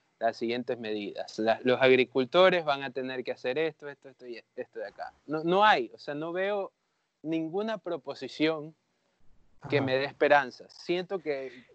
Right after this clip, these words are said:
Speaker 1: cada día que veo noticias solo digo, "Bueno, ¿y hasta cuándo nos siguen robando?", ¿no? Porque, eh, somos como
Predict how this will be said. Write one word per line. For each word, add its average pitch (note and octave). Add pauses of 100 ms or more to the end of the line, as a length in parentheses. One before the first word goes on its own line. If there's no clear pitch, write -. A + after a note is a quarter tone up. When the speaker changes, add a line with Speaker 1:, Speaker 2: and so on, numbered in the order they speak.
(240)
Speaker 1:
cada G3+
día G3+
que D#3+
veo F3
noticias F3+
solo D#3+
digo, D#3
"Bueno, D#3
¿y C#3
hasta C3
cuándo D#3+
nos D3
siguen E3
robando?", B2+
¿no? C3
Porque, B2 (480)
eh, -
somos F#3 (180)
como C#3+